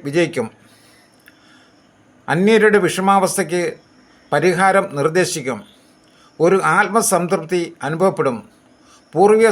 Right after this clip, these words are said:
സ്വത്ത് പണം കൊടുത്തു വാങ്ങും. പ്രവർത്തനങ്ങൾ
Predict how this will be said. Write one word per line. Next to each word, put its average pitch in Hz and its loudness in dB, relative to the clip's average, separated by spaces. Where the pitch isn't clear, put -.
സ്വത്ത് 185 -2
പണം 156 0
കൊടുത്തു 165 0
വാങ്ങും. 120 -4
പ്രവർത്തനങ്ങൾ 196 0